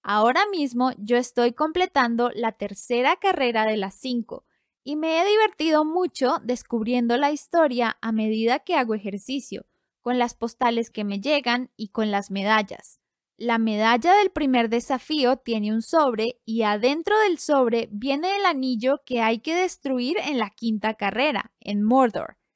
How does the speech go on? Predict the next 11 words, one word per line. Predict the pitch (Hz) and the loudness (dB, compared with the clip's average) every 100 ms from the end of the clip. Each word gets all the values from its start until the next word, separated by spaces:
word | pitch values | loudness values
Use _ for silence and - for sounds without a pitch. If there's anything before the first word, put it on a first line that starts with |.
| _ _ _ - | _ _ _ -8
El | 277 269 | -6 0
caso, | 349 269 - - _ _ | 2 2 -6 -16 _ _
que | - 277 | -4 0
me | 339 | 0
estoy | - 349 359 | 0 0 2
divirtiendo | 403 453 - 302 302 339 | 4 2 2 -2 2 2
como | - 294 269 | 2 0 2
una | 269 330 403 | 0 -2 -4
niña | 381 294 294 | -4 -4 -4
pequeña | 269 233 - 254 214 202 - | -4 -6 0 0 0 -2 -6
descubriendo | 196 220 - 226 220 240 240 277 | -6 -6 -6 -6 -2 -2 0 -2